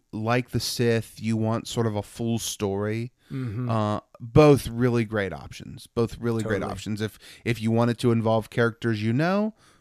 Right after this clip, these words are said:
Speaker 1: maybe check out the Jedi Academy trilogy of novels. If you want it to be all things that you aren't familiar with, Tales of the Jedi is a great place to go. And, uh, I'm gonna definitely be checking them out. I'll probably get the, uh, you know, the, the published
Speaker 2: I
Speaker 1: omnibus myself.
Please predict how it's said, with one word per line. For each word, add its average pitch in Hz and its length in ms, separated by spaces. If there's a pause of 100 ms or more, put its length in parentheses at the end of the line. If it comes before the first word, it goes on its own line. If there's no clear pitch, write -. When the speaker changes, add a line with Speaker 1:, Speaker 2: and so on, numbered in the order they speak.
(160)
Speaker 1:
maybe 147 200
check 147 220
out 143 140
the 143 80
Jedi 139 320
Academy 107 440
trilogy 101 440
of 101 100
novels. 98 500 (280)
If 113 200
you 107 120
want 110 220
it - 100
to 113 100
be 107 320 (160)
all 117 220
things 120 400
that 120 140
you 110 200
aren't 151 240
familiar 165 420
with, 170 460 (600)
Tales 120 280
of 107 80
the 107 80
Jedi 107 260
is 104 120
a 110 60
great 101 260
place 95 260
to 85 80
go. 67 280
And, 95 180 (440)
uh, 107 240 (180)
I'm 113 180
gonna 131 160
definitely 131 400
be 127 100
checking 131 300
them 131 140
out. 156 160
I'll 107 100
probably 117 340
get 113 280
the, 107 260
uh, 110 300
you 107 140
know, 107 140
the, 101 220
the 104 180
published 117 580
Speaker 2:
I 117 100
Speaker 1:
omnibus 113 440
myself. 98 640